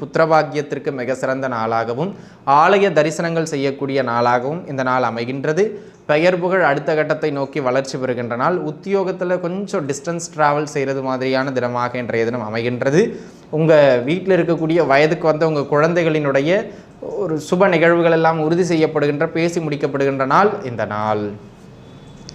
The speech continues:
உத்திராடம். தனுசு மற்றும் மகரம் தனை சார்ந்த உத்திராட நட்சத்திரத்தின் நண்பர்களுக்கு தொழில் சார்ந்து அதிக முதலீடு போடாதீங்க.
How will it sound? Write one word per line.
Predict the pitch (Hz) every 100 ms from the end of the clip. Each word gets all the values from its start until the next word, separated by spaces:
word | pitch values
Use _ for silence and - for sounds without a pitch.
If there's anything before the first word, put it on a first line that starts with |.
| -
உத்திராடம். | 113 147 143 127 160 - - - - - - 120 117
தனுசு | 160 220 226 233
மற்றும் | 208 196 180
மகரம் | 156 175 180
தனை | 170 165
சார்ந்த | 160 151 147 156
உத்திராட | 143 135 160 156
நட்சத்திரத்தின் | 147 123 127 127 127 139
நண்பர்களுக்கு | 117 117 120 117 120 190 208 - - - -
தொழில் | 175 180 208 226
சார்ந்து | 180 208 196 202 202 220 214
அதிக | 165 175 180
முதலீடு | 160 156 156
போடாதீங்க. | 151 135 131 117 104